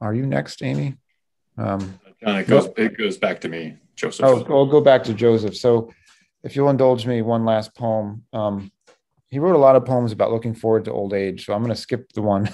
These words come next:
Speaker 1: <laughs> Uh, but if you have any creaks in your bones, Jim Harrison is the poet for you, 'cause it, it makes growing old seem,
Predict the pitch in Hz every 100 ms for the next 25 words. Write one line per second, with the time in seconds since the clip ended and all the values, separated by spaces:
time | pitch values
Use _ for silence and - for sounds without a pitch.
0 | - 147 - - - - - - 120 113
1 | 98 92 - _ - 117 - _ _ 123
2 | 117 123 120 - - 113 113 131 135 120
3 | 147 135 - 131 117 117 117 113 107 107
4 | - 127 113 117 113 - 113 101 - -
5 | 127 - - 120 113 113 110 120 147 -
6 | _ _ _ _ _ - - 120 - 147
7 | 131 123 127 120 - 123 113 110